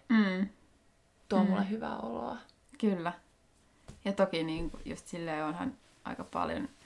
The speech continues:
Speaker 1: myös, kun on eri ikäinen kuin silloin vaikka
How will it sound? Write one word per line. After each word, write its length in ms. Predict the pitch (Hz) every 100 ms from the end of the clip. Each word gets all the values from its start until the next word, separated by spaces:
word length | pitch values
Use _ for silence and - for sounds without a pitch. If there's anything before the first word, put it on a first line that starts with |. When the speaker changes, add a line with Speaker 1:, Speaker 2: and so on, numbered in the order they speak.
| - - -
Speaker 1:
myös, 240 | - 294 -
kun 240 | - - _ _ _ - - _ - -
on 200 | 196 190
eri 240 | 208 214 -
ikäinen 580 | 220 247 233 226 226 220
kuin 180 | 190
silloin 380 | 180 175 175 -
vaikka 360 | - 202 -